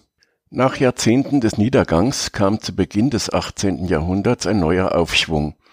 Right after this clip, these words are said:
Das kurfürstliche Palais wurde erbaut und der Palastgarten im Rokokostil angelegt. Unsere Tour führt an der Konstantinbasilika, einer römischen Palastaula, vorbei zum Dom.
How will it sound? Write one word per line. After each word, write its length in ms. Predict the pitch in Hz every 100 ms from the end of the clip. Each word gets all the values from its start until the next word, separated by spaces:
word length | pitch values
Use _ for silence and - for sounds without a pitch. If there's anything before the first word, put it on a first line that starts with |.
| - - -
Das 260 | 110 -
kurfürstliche 760 | - 127 117 120 104 - - 101
Palais 460 | 90 85 90 123
wurde 260 | 123 120 -
erbaut 500 | 104 - 98 110 -
und 180 | 95 85
der 80 |
Palastgarten 840 | - 82 78 85 - - 92 - 90
im 160 | 82
Rokokostil 920 | - 85 - 90 95 87 - 95 98
angelegt. 800 | - 82 80 78 76 - - - _ _ _ _ _
Unsere 420 | 143 143 131 107
Tour 280 | - 123 151
führt 260 | - 127 -
an 160 | 95
der 100 | 92
Konstantinbasilika, 1600 | - 95 107 - 127 123 127 117 113 - 123 123 - 120 131 135
einer 320 | 101 95 87 92
römischen 440 | 98 101 - 92
Palastaula, 880 | 90 78 82 - - 90 80 73 104
vorbei 480 | - 85 - 73 92
zum 320 | - 110 101
Dom. 340 | 85 71 65